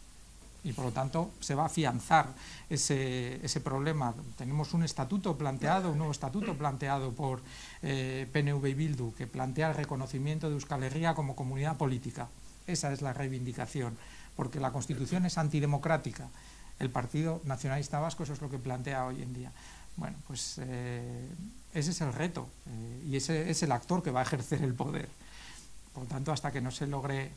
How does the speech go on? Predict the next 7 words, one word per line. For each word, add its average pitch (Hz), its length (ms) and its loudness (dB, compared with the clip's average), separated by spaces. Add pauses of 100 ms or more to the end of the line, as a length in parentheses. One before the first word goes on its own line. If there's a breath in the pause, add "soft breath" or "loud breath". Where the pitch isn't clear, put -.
(120)
eh, 135 440 -2
que 156 60 2
el 139 80 2
constitucionalismo 135 880 -2
ejerza 127 320 -4
el 127 80 -2
poder, 147 340 -2